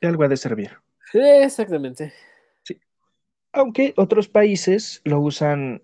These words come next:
Speaker 1: pues, no, este, como ropa interior y para entender, digamos, puntos egoístas para ellos. Digamos, en Brasil y países aledaños a ellos, las personas usan cosas de color blanco, o sea, playeras, suéteres, lo que sea,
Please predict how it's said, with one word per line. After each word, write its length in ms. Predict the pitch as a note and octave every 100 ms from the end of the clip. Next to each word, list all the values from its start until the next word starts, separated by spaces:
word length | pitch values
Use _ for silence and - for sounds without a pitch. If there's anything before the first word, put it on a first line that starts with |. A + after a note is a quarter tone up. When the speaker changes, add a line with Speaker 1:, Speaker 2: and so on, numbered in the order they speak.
| _
Speaker 1:
pues, 300 | - A#2 -
no, 360 | C3+ C#3 D3+ D3+
este, 300 | C#3+ - A2+
como 180 | B2 C3
ropa 180 | B2 A2
interior 320 | C#3 D#3 C3+
y 60 |
para 220 | C3+ A2+ G#2+
entender, 460 | G#2+ A2 A2 A2
digamos, 640 | A#2+ A2 A2 A2+ - _ _ -
puntos 360 | F3+ E3+ D3
egoístas 480 | C#3 C3 B2+ - -
para 200 | G#2 D3
ellos. 360 | F3+ - - _ _ _ _ _ _ _ _ _
Digamos, 320 | D3+ E3 D#3+ -
en 220 | D3+ C#3
Brasil 600 | D#3+ C#3+ D3 C#3+ F#3 E3+ C3+
y 140 | B2+
países 380 | - C3+ D#3 -
aledaños 500 | B2+ A#2+ A2+ C3 F3+
a 80 | F#3
ellos, 260 | D3+ E3
las 140 | C#3+ -
personas 480 | A#2+ - C#3 D3 -
usan 480 | C#3+ D3 C#3 C3 - _ _ _
cosas 360 | - C#3 D#3+ C#3
de 100 | C#3
color 320 | B2+ B2+ C#3+
blanco, 400 | D#3+ E3 C3+ -
o 80 | D#3+
sea, 300 | D3 A2 G2+
playeras, 500 | - G#2+ A2+ A2+ A2
suéteres, 280 | B2 A2+ A2
lo 60 | B2
que 80 | -
sea, 220 | D#3